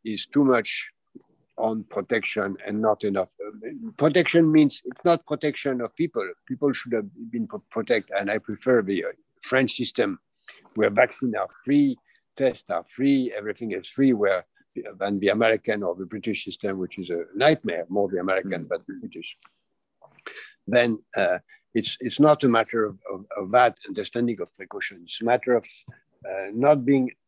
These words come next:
Speaker 1: not, uh, betting enough money with risks.
Speaker 2: Yeah.
Speaker 1: Uh, to be ready to lose, uh, when the, the,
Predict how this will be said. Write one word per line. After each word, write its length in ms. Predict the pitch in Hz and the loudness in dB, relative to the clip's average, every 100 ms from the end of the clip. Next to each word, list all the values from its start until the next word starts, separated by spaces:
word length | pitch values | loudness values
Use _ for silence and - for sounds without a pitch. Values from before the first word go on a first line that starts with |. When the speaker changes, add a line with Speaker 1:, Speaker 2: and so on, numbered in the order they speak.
| _ _ _ _ _ _ - | _ _ _ _ _ _ -6
Speaker 1:
not, 380 | 123 139 147 - - - - | 0 4 2 0 -14 -20 -8
uh, 320 | 101 98 95 92 - 101 | -6 -4 -6 -8 -14 -6
betting 480 | 113 165 - 147 139 135 | 0 2 4 2 2 -2
enough 260 | 139 127 - | 0 -2 -2
money 360 | 135 139 131 | -2 -2 -2
with 240 | 131 113 104 | -6 -10 -8
risks. 520 | 120 104 - - - _ _ _ _ _ _ _ _ - _ | -6 -6 -10 -16 -18 _ _ _ _ _ _ _ _ -20 _
Speaker 2:
Yeah. 200 | 104 92 | -6 -4
Speaker 1:
Uh, 280 | 82 95 92 - _ - | -4 -6 -6 -10 _ -8
to 60 | |
be 160 | 123 131 | 0 2
ready 300 | 127 151 151 | 4 4 2
to 140 | - 123 | 2 4
lose, 520 | 143 127 101 - - _ _ _ _ 101 | 4 4 -2 -14 -18 _ _ _ _ -16
uh, 420 | 98 95 92 92 - _ _ - | -12 -12 -10 -12 -16 _ _ -2
when 260 | 113 117 | 2 2
the, 240 | 104 104 95 | 2 0 0
the, 260 | 92 95 | -2 -2